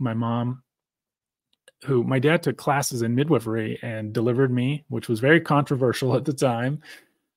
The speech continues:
And so they had controversial alternative friends like Tim Leary and Ram Dass. And, uh, a lot of movie stars' kids were sent there. Like, there's, uh, Joan Baez's kids, and that is, um,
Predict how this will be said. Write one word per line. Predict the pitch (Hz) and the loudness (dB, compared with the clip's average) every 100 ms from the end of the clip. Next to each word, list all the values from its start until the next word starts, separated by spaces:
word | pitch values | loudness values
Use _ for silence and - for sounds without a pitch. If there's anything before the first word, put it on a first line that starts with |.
| _ _ - | _ _ 2
And | 156 151 147 139 | 8 10 8 6
so | - 151 143 143 113 _ _ _ _ _ _ _ | 8 10 10 8 2 _ _ _ _ _ _ _
they | - 147 | 0 2
had | 156 165 | 4 2
controversial | - 165 170 175 165 165 - | 2 -2 2 2 4 2 4
alternative | 170 156 165 165 170 156 - | 4 4 2 0 0 0 0
friends | 180 214 147 | 2 2 0
like | 117 110 | 0 -2
Tim | - 156 | -2 -2
Leary | 151 175 175 123 113 | 0 2 2 2 0
and | 110 | 0
Ram | 135 143 | 0 2
Dass. | 139 151 104 101 - - _ - _ _ - | 4 2 2 -6 -10 -12 _ -20 _ _ -4
And, | 139 123 123 123 | 0 0 2 2
uh, | 120 120 117 - | 2 2 -2 -4
a | 135 | -2
lot | 131 131 | 0 0
of | 120 139 | -2 0
movie | 139 143 | 0 2
stars' | 131 139 117 | 0 0 0
kids | - 143 123 110 - - | 0 -2 -2 -4 -12 -10
were | 143 117 | -6 -4
sent | - 110 - | -4 -6 -4
there. | 113 101 | -4 -4
Like, | 104 98 | -6 -8
there's, | 110 107 98 113 | -6 -6 -6 -6
uh, | 104 101 101 | -8 -8 -4
Joan | 127 | -2
Baez's | 123 120 139 127 | 0 0 2 0
kids, | - 139 139 160 127 | -2 -2 0 -2 -2
and | 117 107 | -4 -4
that | 117 117 - | -4 -6 -4
is, | 117 113 104 | -2 -2 -4
um, | 107 104 104 104 | -6 -6 -8 -12